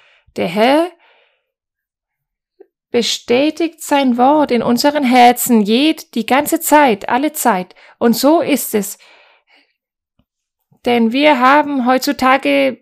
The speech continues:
zwar diese Pandemie, aber wir beten zum Herrn, dass er all diese Dinge bald wegnehmen möge.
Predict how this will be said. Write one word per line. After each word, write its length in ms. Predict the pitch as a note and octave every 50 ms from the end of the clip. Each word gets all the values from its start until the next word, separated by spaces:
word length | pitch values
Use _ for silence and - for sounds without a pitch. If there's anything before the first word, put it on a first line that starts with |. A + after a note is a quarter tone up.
| _ -
zwar 300 | - - - C4+ C4 B3
diese 240 | D4 D4+ - D#4
Pandemie, 580 | D4 - C4 C#4 C4+ C4+ C#4 B3+ C#4+ F4 F#4 G4+
aber 220 | E4+ B3 A#3+ A3
wir 100 | A#3 A3+
beten 380 | A3 A3 C4 D4+ F4+ F#4 - F4+
zum 220 | D#4+ - C#4 A#3+
Herrn, 420 | A#3 A3 A3 A3+ G#3+ G#3+ G#3 G3+ F#3+
dass 200 | G#3 A3 G#3 -
er 220 | B3+ A#3 A3+ A#3 _ _ _ -
all 180 | - B3 C4+ C#4+
diese 240 | D#4+ D4+ - D4+ C#4
Dinge 260 | C4+ C4+ C4+ C#4 C4+
bald 300 | C4+ C4 C4+ C#4 C4+ C#4 _ _ -
wegnehmen 640 | - G3+ C4+ D#4+ - - G4+ F#4 E4 C#4+ A#3+ A#3 G#3+ G3+
möge. 440 | G3+ G#3 G#3+ G#3 G#3 G3 F#3+ G3